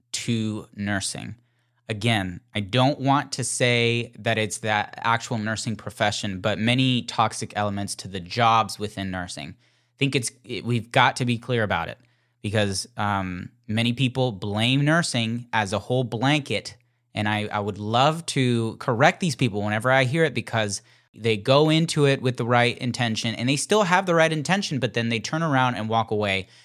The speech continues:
because of the job, because the job that they have within nursing, um, is toxic. The environment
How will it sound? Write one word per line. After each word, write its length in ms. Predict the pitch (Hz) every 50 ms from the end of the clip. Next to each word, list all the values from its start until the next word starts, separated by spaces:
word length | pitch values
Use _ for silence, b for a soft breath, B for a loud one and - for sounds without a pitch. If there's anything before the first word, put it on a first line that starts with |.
| b b b
because 320 | 139 139 135 151 151 135
of 160 | 147 139 127 120
the 80 | 139
job, 560 | 110 - - - 107 104 98 87 90 - - b b b b b
because 300 | - 127 120 151 135 113
the 100 | 110 135
job 880 | 110 101 104 - - 143 139 151 175 185 170 147 127 120 117 117 120 127 - _ _ _ _ _ _ _ _
that 220 | - 131 123 104 -
they 240 | - 120 123 135 151
have 600 | 147 - - 175 165 151 127 113 110 107 107 -
within 460 | 117 110 120 117 - 139 139 151 147
nursing, 640 | 143 143 143 139 135 - - 104 95 95 95 107 - _ _ _ _ _ _ _ _ _ _ -
um, 480 | 120 113 107 104 101 101 101 98 107 - _
is 180 | 117 113 107 -
toxic. 520 | - 113 98 - - - - - - - _ _ _ _ _ _ _ _
The 100 | - 117
environment 720 | 113 110 104 117 113 113 113 107 101 95 82 - -